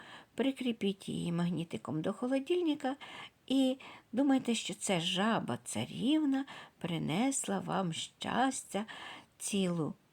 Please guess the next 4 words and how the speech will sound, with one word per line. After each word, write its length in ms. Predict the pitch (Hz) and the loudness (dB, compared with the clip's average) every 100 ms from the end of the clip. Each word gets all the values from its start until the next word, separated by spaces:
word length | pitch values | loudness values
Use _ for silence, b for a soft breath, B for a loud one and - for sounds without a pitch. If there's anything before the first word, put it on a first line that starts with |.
| _ _ | _ _
купу 380 | - 180 180 - | -4 -2 -2 -2
грошей, 800 | 151 151 170 190 277 262 - 220 | -4 -2 -2 2 2 0 0 -2
золота, 800 | 190 - 214 254 240 233 - 185 | -2 -2 0 2 0 -2 2 2
добра. 680 | 190 180 - 202 226 349 | 2 -4 -4 0 2 2